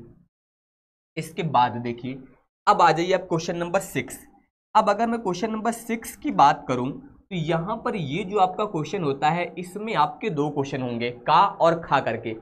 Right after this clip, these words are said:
दोनों में अथवा में भी मिलेगा। जैसे कि यहाँ पर क्या लिखा है कि क्या होता है जब, मतलब आपको पांच अभिक्रियाएं देनी हैं,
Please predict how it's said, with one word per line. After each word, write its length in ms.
दोनों 400
में 160
अथवा 440
में 140
भी 120
मिलेगा। 300
जैसे 240
कि 100
यहाँ 220
पर 160
क्या 140
लिखा 220
है 80
कि 60
क्या 140
होता 520
है 200
जब, 340
मतलब 240
आपको 260
पांच 460
अभिक्रियाएं 680
देनी 340
हैं, 200